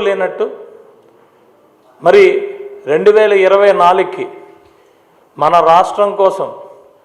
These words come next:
మనం నిలబడాలి అనే ఒక ఉద్దేశంతో, సొంత ఖర్చులతో ప్రపంచం మొత్తంలో ఉన్న తెలుగు వారందరూ కూడా రాష్ట్రాన్ని నిలబెట్టాలనే ఉద్దేశంతో వచ్చి,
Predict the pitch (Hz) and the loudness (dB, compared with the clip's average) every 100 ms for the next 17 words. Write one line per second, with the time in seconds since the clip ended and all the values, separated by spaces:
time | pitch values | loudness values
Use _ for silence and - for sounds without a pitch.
0 | _ - 151 165 156 165 185 196 190 190 | _ -4 0 0 0 2 2 2 2 0
1 | 185 185 170 160 156 156 180 180 165 - | -2 -2 -4 -8 -8 -2 -2 -2 -8 -10
2 | - - - - _ _ - - - 175 | -12 -16 -20 -20 _ _ -20 -14 -4 -4
3 | 214 233 226 202 196 240 214 170 - - | 0 0 2 0 0 -2 0 -2 -4 -10
4 | - - - - - - _ 147 156 226 | -18 -20 -20 -20 -20 -20 _ -2 0 -2
5 | 226 233 202 185 185 185 233 226 214 208 | 0 -2 -2 -2 -2 2 2 4 2 0
6 | 202 202 196 196 190 196 196 180 175 180 | 0 0 0 -2 0 4 4 2 0 -2
7 | 170 160 147 156 165 180 170 160 151 160 | 2 2 4 2 0 0 0 0 -2 0
8 | 170 170 165 156 147 143 160 156 156 151 | 0 0 -2 -2 -4 -4 -4 -4 -2 0
9 | 139 143 233 | 0 -4 -8